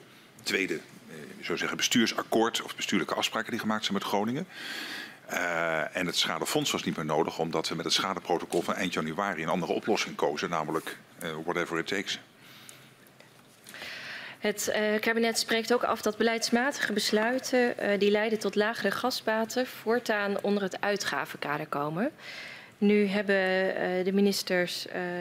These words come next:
Speaker 2: voormalig minister, eh, Wiebes, eh, en de heer Hoekstra hier verklaard, eh, dat dat ook een rem was op het verlagen van de gaswinning.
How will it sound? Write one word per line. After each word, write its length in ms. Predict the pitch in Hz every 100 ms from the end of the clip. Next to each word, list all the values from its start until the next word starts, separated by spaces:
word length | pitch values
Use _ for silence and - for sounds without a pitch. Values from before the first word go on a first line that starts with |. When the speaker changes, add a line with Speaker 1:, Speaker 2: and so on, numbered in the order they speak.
| 180 185 185
Speaker 2:
voormalig 380 | - 196 190 -
minister, 340 | 196 - 190 190
eh, 100 | - 180 185 180
Wiebes, 460 | 190 214 196 - - -
eh, 280 | 202 185
en 80 | 196
de 60 | 196
heer 160 | 185
Hoekstra 540 | 185 226 - 202 185 180 - - - - - -
hier 160 | 202
verklaard, 640 | 196 202 226 214 190 185 -
eh, 120 | 185 180 185 - - -
dat 220 | - 220
dat 160 | 233 233
ook 140 | 214
een 220 | 240 220 202
rem 220 | 214 240
was 340 | 202 180 - -
op 240 | 185 175
het 160 | 196 -
verlagen 520 | - 202 220 214 180
van 180 | - 170
de 60 |
gaswinning. 600 | 170 175 170 170 165 160